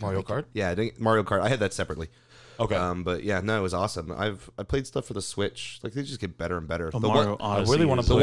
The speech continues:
Speaker 1: play,
Speaker 2: for the
Speaker 1: uh,
Speaker 2: Wii, the one for the
Speaker 1: yeah,
Speaker 2: Wii
Speaker 1: that
Speaker 2: was
Speaker 1: looks
Speaker 2: really
Speaker 1: fun.
Speaker 2: good.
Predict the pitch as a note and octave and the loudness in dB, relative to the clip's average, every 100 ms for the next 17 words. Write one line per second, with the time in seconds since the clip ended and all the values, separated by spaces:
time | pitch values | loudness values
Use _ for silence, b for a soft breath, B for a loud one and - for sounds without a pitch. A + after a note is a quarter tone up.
0 | D#3+ - B2 G#2+ A2 A2 F#2+ G2+ G2+ G#2+ | 8 6 4 4 4 2 2 4 4 6
1 | G#2 G2+ G2+ F#2 F2 F2+ F#2+ F#2 F2+ F2+ | 6 4 4 2 0 0 2 2 0 0
2 | F2 | 0